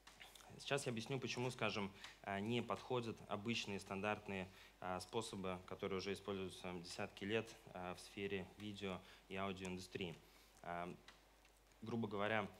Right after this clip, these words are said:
а, если человек слушает музыку или слу-, или смотрит фильм, если пропустить,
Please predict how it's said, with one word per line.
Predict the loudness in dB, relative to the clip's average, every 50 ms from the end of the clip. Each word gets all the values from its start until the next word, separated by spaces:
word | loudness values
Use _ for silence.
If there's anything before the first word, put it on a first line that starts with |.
| -16 -14 -8 -4
а, | 0 0 0 0 -2
если | -2 -2 0 0 0 2 2 2 2 2 0 -2 -2
человек | 0 2 2 2 2 0
слушает | 0 -2 -2 -2 0 0 0 -2 -2 -6 -4 -2
музыку | -2 0 0 -2 0 0
или | 0 0 0
слу-, | -2 -4 -6
или | -6 -4 -4 -4 -4
смотрит | -4 -2 -2 -2 -2 0 -2 -4 -4
фильм, | -2 0 0 0 0 -2 -4 -12 -16 -10 -4 0
если | 0 2 2 0 -2
пропустить, | -2 -2 -4 -4 -4 -6 -4 -2 -2 -2 -2 -4